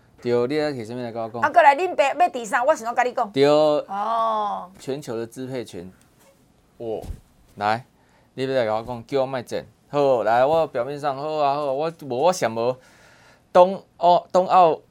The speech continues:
Speaker 1: 冬奥
Speaker 2: 结束了。
Speaker 1: 结束进前，我都袂叮当，对不？啊，这也是一个筹码啊。
Speaker 2: 嗯。
Speaker 1: 欸，我要战不战？讲实在，我可以玩好久呢。
Speaker 2: 对啦。
Speaker 1: 我这个梗可以玩到，玩到今年年底呢，要战不战？
Speaker 2: 嗯。
Speaker 1: 我可以，我可以继续玩下去呢。啊，你大家、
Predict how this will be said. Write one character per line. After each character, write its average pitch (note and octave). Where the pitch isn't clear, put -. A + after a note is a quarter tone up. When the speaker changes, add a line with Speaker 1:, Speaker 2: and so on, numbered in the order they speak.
Speaker 1:
冬 F#3+
奥 G3+
Speaker 2:
结 B3+
束 -
了。 C4
Speaker 1:
结 G3+
束 F3
进 F3+
前， B2+
我 D#3+
都 E3+
袂 C3+
叮 C#3+
当， A#2+
对 A#2+
不？ A2+
啊， -
这 F3+
也 B2
是 C#3
一 -
个 C3
筹 A#2
码 A2+
啊。 G2+
Speaker 2:
嗯。 F#3+
Speaker 1:
欸， A2
我 D3
要 E3
战 G2+
不 F#2
战？ E2+
讲 C#3
实 B2
在， G2
我 G#2
可 -
以 C3+
玩 G#2
好 G#2
久 D#2+
呢。 D#2+
Speaker 2:
对 G#3
啦。 G3+
Speaker 1:
我 C3
这 E3+
个 E3+
梗 A2+
可 C#3
以 D3+
玩 B2
到， C#3+
玩 A#2+
到 D3
今 C#3+
年 A#2+
年 A2+
底 G2
呢， F#2
要 D#3
战 B2
不 G2+
战？ G2+
Speaker 2:
嗯。 A2
Speaker 1:
我 C3+
可 D3+
以， C#3+
我 B2+
可 C3+
以 C3+
继 C3+
续 C#3+
玩 A2
下 B2
去 A#2+
呢。 G2
啊， D#2
你 C#3+
大 C3
家、 F#2+